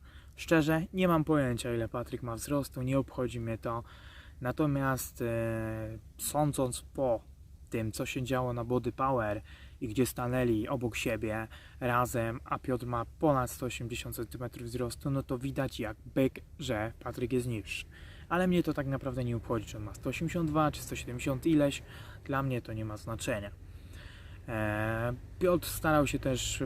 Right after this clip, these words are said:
pokazywać inne fakty, które jednoznacznie, e, pokazywałyby to, że Patryk jest nienaturalny, że jednak, e, Stalowy Szok się myli.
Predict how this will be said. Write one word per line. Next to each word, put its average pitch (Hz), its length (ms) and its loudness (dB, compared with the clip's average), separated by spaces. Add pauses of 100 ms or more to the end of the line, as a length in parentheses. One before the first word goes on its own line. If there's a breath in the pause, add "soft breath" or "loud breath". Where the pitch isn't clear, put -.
pokazywać 127 580 0
inne 156 280 6
fakty, 147 560 2
które 139 320 0
jednoznacznie, 127 1160 0 (680 loud breath)
e, 107 420 2
pokazywałyby 123 1040 2
to, 135 340 2 (100)
że 117 500 2 (1300)
Patryk 127 460 4
jest 113 240 2
nienaturalny, 139 1080 4
że 113 320 2
jednak, 117 400 2 (240)
e, 104 300 0
Stalowy 127 440 2
Szok - 260 -4
się 110 160 0
myli. 107 260 2